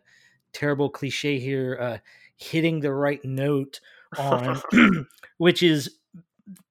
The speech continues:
Speaker 1: finding that sweet spot of balancing your responsibility to this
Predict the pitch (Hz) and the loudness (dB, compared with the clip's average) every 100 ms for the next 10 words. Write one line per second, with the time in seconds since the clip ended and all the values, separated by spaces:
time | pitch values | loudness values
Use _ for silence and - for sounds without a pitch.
0 | _ _ _ _ 185 233 247 233 185 165 | _ _ _ _ 6 8 6 4 6 4
1 | - _ _ _ _ _ - 175 165 - | 4 _ _ _ _ _ -6 -4 -4 -4
2 | - 123 117 - _ - - _ _ 139 | -4 -4 -6 -12 _ -20 -20 _ _ -4
3 | 123 151 147 156 156 156 147 139 131 127 | -2 2 2 2 -2 -2 -2 -2 -2 -2
4 | 123 - 151 143 135 135 139 139 139 131 | -6 -4 -4 -4 -4 -2 -2 0 -2 -4
5 | - 127 120 | -6 -6 -6